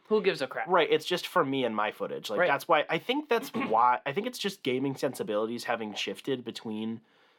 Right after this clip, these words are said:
Speaker 2: City and Knight, 'cause City had a good amount of skins from what I can remember as well. But,
Speaker 1: I
Speaker 2: like,
Speaker 1: think you're right.
Speaker 2: Knight was insane.
Speaker 1: Yeah.
Speaker 2: And I think it's because Knight was twenty fifteen?
Speaker 1: Huge.
Speaker 2: Twenty fourteen or twenty fifteen, and, like,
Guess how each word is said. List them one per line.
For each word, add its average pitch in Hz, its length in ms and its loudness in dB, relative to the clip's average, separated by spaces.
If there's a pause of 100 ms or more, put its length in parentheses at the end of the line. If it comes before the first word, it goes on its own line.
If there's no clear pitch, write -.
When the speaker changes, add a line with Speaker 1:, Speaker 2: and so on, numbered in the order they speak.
(300)
Speaker 2:
City 143 380 2
and 117 140 0
Knight, 117 240 0
'cause 165 140 -6
City 240 180 4
had 170 140 4
a 151 60 0
good 147 160 2
amount 107 180 0
of 98 60 -6
skins 90 260 -8
from 101 160 -12
what 92 100 -6
I 80 60 -8
can 90 140 -16
remember 82 320 -12
as 71 140 -12
well. 65 260 -8
But, 101 100 -2
Speaker 1:
I - 40 0
Speaker 2:
like, 117 100 2
Speaker 1:
think 143 140 -6
you're 113 100 -8
right. 107 160 -12 (200)
Speaker 2:
Knight 170 380 2
was 127 240 0
insane. 110 960 -4
Speaker 1:
Yeah. 139 320 2 (220)
Speaker 2:
And 147 100 4
I 151 60 4
think 185 280 -2
it's 139 180 -4
because 151 360 0
Knight 139 240 0
was 123 380 -4 (800)
twenty 135 180 -6
fifteen? 294 340 -10
Speaker 1:
Huge. 135 540 -12
Speaker 2:
Twenty 185 220 2
fourteen 190 320 -2
or 165 40 2
twenty 151 220 -2
fifteen, 170 380 -2
and, 123 240 0
like, 110 300 0